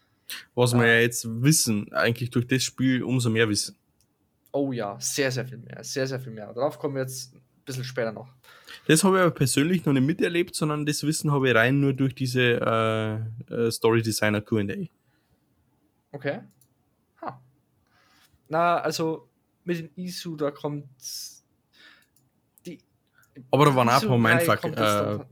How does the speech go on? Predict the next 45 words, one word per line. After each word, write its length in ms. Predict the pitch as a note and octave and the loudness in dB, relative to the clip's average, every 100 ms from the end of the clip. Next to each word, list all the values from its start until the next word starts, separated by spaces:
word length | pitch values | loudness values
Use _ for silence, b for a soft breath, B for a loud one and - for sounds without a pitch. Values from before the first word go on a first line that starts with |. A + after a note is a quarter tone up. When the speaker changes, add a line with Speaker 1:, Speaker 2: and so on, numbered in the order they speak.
| _ | _
Speaker 1:
Momente 400 | A#2 A2 A2+ A#2 | 2 4 4 2
dabei, 320 | G#2+ A2 A2 | 0 2 2
aber 140 | A2+ A2 | 2 2
da 120 | G#2+ | 2
reden 180 | G#2+ A#2 | 2 0
wir 80 | |
bestimmt 300 | A2 - A#2+ | 0 -2 0
noch 80 | A#2 | -2
drüber, 260 | A2 A2 G#2 | -2 0 0
also 280 | G#2 G#2 - b b b | 0 -6 -12 b b b
fahre 260 | - C#3+ C#3+ | 2 4 4
fort 360 | C#3 D#3 - | 0 -4 -2
mit 100 | B2 | 0
Speaker 2:
Auf 40 | B2 | 2
jeden 0 | |
Speaker 1:
deiner 180 | A2+ | 2
Speaker 2:
Fall. 80 | A2+ | 2
Speaker 1:
Liste. 240 | E3+ - B3 | 0 -2 -6
Speaker 2:
Äh, 60 | - b b b b D3+ D#3 - - _ _ - | -8 b b b b 0 0 -2 -12 _ _ -2
da 80 | G3 | -2
wäre 120 | C4+ | 0
sowieso 280 | C#4+ A#3 C#4 | -2 -4 -4
das 140 | C4 | -4
nächste 280 | F3+ - C3+ | -4 -4 -8
gewesen. 380 | B2 A#2+ - - _ - | -10 -12 -16 -20 _ -14
Story-Aspekte. 1080 | - E3+ F3 C3+ G#2+ - - - - - A#2+ | -2 0 2 0 -4 -8 -12 -14 -16 -16 -12
Und 100 | C3 | -8
ich 100 | F3 | -8
habe 100 | F3+ | -8
die 60 | D#3 | -8
Story 280 | - D#3+ - | -4 -4 -2
aufgeteilt 720 | E3+ - D#3 D#3+ C#3 C#3 - | -6 -6 -12 -6 -4 -4 -8
in 200 | C3+ C3 | -12 -10
die 160 | C3 | -8
drei 260 | B2+ C3+ F3 | -2 0 0
verschiedenen 580 | E3 - D#3+ C#3+ C3 C3 | -6 -10 -10 -10 -10 -8
Enden, 340 | C#3 - C3+ | -10 -10 -14
die 140 | B2+ | -10
es 160 | A2+ - | -10 -10
gibt. 360 | G3 G3 - _ _ _ _ _ _ | -14 -18 -20 _ _ _ _ _ _
Weil 180 | C3 C3+ | -6 -4
genauso 420 | C3+ B2+ F#3+ G3 D#3+ | -2 -2 -2 -4 -6
wie 240 | D3+ C#3+ | -12 -12
in 320 | C3 C3 C3 B2+ | -10 -8 -6 -4
Odyssey 580 | D3 G#3 - F#3+ F3+ | -4 -4 -6 -6 -8